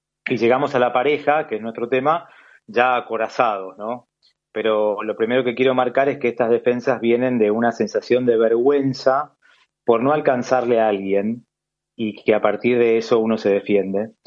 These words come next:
Y el perfeccionismo es uno de sus mecanismos defensivos, en otras columnas podemos tomar otros, pero me voy a detener hoy con ustedes un poco en el perfeccionismo,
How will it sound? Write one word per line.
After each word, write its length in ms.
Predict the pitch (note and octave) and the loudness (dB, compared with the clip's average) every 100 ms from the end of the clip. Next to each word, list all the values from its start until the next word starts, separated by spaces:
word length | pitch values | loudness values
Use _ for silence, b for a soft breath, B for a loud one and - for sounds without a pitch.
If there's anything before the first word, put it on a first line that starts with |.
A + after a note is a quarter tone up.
| B B | B B
Y 100 | C3 | 0
el 140 | C3 B2+ | 0 2
perfeccionismo 1000 | C3 C3+ C#3 C#3+ D3+ G#3 D#3+ C#3 E3 E3+ | 0 0 -2 0 0 0 0 0 0 0
es 180 | A2+ | 0
uno 220 | D#3+ D3 A2+ | 2 2 2
de 80 | |
sus 140 | G#2+ G#2 | 0 -2
mecanismos 420 | G#2 A2 A#2 A2+ | 0 0 2 0
defensivos, 640 | G#2+ G#2+ G#2+ C#3 A#2+ A#2+ - | 0 0 0 2 2 0 -2
en 60 | |
otras 220 | G#2 A2 - | -2 -2 0
columnas 400 | G#2 A2 A2+ G#2+ | 0 0 0 0
podemos 300 | G#2+ A2 - | -2 -4 -2
tomar 220 | A2+ B2+ | 2 2
otros, 520 | B2 A#2 B2 - - _ B B | 2 0 -4 -4 -16 _ B B
pero 180 | A#2 A#2 | 2 2
me 80 | B2 | 2
voy 100 | D3 | 2
a 60 | |
detener 260 | D#3 C3 C3 | 2 2 2
hoy 120 | C3 | 2
con 140 | A#2+ | 0
ustedes 320 | A2+ B2+ A#2 A2+ | -2 0 0 0
un 60 | |
poco 200 | A2 A2 | 0 2
en 80 | A2 | 0
el 80 | G#2 | 0
perfeccionismo, 920 | G#2+ G#2 G2+ - G#2 F#2+ G2 G#2 A#2 | -2 0 -2 0 0 -2 -2 -2 -4